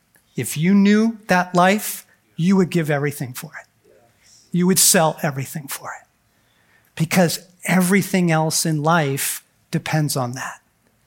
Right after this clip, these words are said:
You have to get that back, right? God's not here to put your heart in a cage, to shut you down and just make you a good boy, okay?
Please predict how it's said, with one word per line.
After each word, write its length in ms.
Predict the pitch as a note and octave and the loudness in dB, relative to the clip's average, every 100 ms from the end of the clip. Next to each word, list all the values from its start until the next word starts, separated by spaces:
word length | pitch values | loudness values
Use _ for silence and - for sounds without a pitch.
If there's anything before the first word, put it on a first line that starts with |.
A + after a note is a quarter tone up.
| _ _ _ _ | _ _ _ _
You 200 | D3 F#3 | 0 2
have 260 | E3 F#3 F3+ | 4 2 0
to 80 | D3+ | -2
get 240 | D3+ C#3+ | -2 -4
that 200 | B2 - | -8 -10
back, 560 | - C3 - - - - _ _ _ _ - | -10 -10 -10 -16 -20 -20 _ _ _ _ -6
right? 300 | D3 C#3+ - _ _ - | -4 -6 -12 _ _ -8
God's 280 | - C#4 C4+ | -2 0 2
not 160 | B3+ | 2
here 640 | - - A#3 A3 F#3 D3 D3 - | 2 0 2 4 4 2 -4 -8
to 100 | F3 | -6
put 280 | - G3+ | -4 -2
your 100 | F#3 | -2
heart 260 | D3 F#3+ F3+ | 0 2 2
in 100 | D#3+ | 0
a 40 | |
cage, 920 | C#3 - - A#3 D#3 B2 G3+ - - _ - _ | -4 -8 -4 -2 -2 -4 -6 -8 -12 _ -20 _
to 80 | - | -4
shut 420 | - - A3 A3 | -2 2 2 2
you 140 | G3+ F#3+ | 0 2
down 320 | F#3+ G#3 G3+ | 2 4 2
and 100 | E3+ | 2
just 220 | F3+ - | 0 2
make 260 | F3+ G3 G3 | 2 2 2
you 140 | F3 | 0
a 100 | D3+ | 0
good 640 | B2 - F#3+ F#3+ F3+ D3+ - D#3+ | -2 0 2 2 2 -2 -10 -8
boy, 760 | C#3 E3 F#3 C3+ C3+ F#3 G3+ _ _ _ _ _ _ _ _ _ _ | -2 0 0 -2 -2 -4 -4 _ _ _ _ _ _ _ _ _ _
okay? 380 | - D3 D#3+ | -4 -4 -4